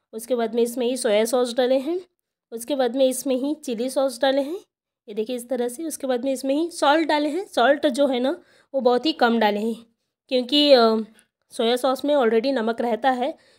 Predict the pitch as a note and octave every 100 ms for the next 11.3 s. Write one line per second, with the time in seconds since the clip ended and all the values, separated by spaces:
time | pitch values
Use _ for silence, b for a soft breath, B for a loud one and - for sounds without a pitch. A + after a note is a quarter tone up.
0 | _ - B3 C#4+ F#4 - A#3 A#3+ C#4+ C#4+
1 | B3 D4 - - C#4+ C#4 A3 A#3 B3 B3
2 | A#3+ C4 B3+ D4+ B3+ A3+ A3+ C4 D4 b
3 | b - F4 G#4 G#4 D#4+ D#4+ C#4+ B3 D#4
4 | D4+ A3 A#3 E4 - _ _ _ B3 A#3+
5 | A#3 A#3 C4+ D#4 F4+ G#3+ F#3+ G3 A3 G#3+
6 | A#3 G#3+ C#4 _ _ _ _ A#3 A3 A#3+
7 | A#3+ B3 C4+ E4+ E4 C4+ - C4 C#4+ B3
8 | A#3 C#4+ D#4 D4 D4 C#4 C#4 D4 F#4+ -
9 | _ _ _ - A3 A3+ C4 C#4 D4 D#4+
10 | D4+ B3+ A3+ A#3 D#4 D4 A3+ - A#3+ A3+
11 | A#3 D4